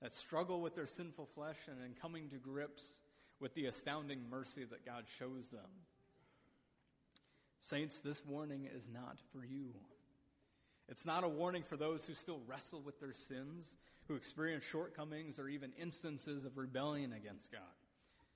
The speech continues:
If that is you today, you can rest assured because you are promised to endure, as we see in several places, but I'm going to read Hebrews seven twenty-five and Ephesians one,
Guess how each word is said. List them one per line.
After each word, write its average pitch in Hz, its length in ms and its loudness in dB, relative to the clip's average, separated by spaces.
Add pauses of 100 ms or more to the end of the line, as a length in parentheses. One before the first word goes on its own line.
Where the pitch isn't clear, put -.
(520)
If - 140 -6
that 170 220 6
is 151 180 2
you 156 100 -2
today, 156 420 0
you 147 120 -6
can 135 200 -8
rest 156 300 -4
assured 165 560 -4
because 120 420 -6 (420)
you 180 380 0
are 147 80 2
promised 165 640 0 (180)
to 170 300 -2
endure, 147 560 -4 (640)
as 120 120 -12
we 123 80 -4
see 160 540 -2
in 117 120 -6
several 180 320 2
places, 117 600 -6
but 110 140 -6 (460)
I'm 123 60 -14
going 131 140 -2
to 117 80 -4
read 135 320 -4
Hebrews 160 320 -4
seven 156 220 -2
twenty-five 143 580 -4
and 131 80 -6
Ephesians 127 540 -6
one, 131 420 -4